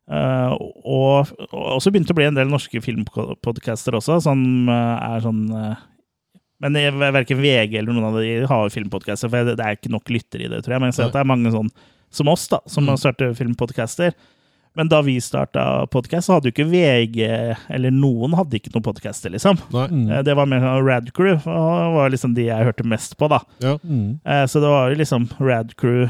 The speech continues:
Speaker 1: og Radioresepsjonen på P tre som egentlig liksom var hovedinspirasjonskildene, da.
Speaker 2: Ja.
Speaker 3: Mm.
Speaker 2: Nei, for jeg husker jo at jeg studerte i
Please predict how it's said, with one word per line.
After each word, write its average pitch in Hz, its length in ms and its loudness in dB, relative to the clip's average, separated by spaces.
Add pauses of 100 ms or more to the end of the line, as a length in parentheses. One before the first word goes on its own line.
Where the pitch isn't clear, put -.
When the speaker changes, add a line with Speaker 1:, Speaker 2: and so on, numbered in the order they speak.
(180)
Speaker 1:
og 135 340 2
Radioresepsjonen 113 960 -2
på 117 100 -2
P 135 240 0
tre - 220 -2
som 175 100 -2
egentlig 135 280 0
liksom 120 180 0
var 117 80 2
hovedinspirasjonskildene, 113 2000 -2
da. 185 100 0 (380)
Speaker 2:
Ja. 185 180 2
Speaker 3:
Mm. 107 160 0 (120)
Speaker 2:
Nei, 143 80 2
for 135 100 2
jeg 131 140 2
husker 131 320 -2
jo 113 80 2
at 113 120 -4
jeg 107 360 -2
studerte 107 520 -4
i 98 440 -4